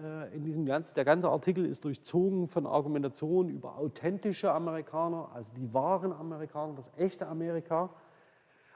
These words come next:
Und hier ist gemeint, dass nicht die Zugewanderten und nicht die indigene Bevölkerung, die ja sowieso schon aussortiert wird,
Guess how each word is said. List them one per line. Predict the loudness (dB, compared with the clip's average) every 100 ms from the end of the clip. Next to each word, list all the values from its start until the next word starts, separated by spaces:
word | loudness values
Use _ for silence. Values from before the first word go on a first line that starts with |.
| _
Und | 8 8
hier | 8 8 10
ist | 10 6
gemeint, | 2 6 8 6 4 -2 2
dass | 4 4 0 -6 -14 _ -4
nicht | 4 8 8 6 -2 -12 _ _ -2
die | 4 4 4 -2 -20 -20 _ _ _ _ _ _
Zugewanderten | 0 2 6 8 8 8 2 -2 -12 -16 -20 -20 _ _ _ _ _ 2
und | 4 6 4
nicht | 2 2 0
die | 0
indigene | 2 2 2 2 2
Bevölkerung, | 0 4 4 6 4 2 0 -8 2
die | 8
ja | 8
sowieso | 8 2 4 4
schon | 4 2 4
aussortiert | 6 6 4 -2 -2 -4 -8
wird, | -16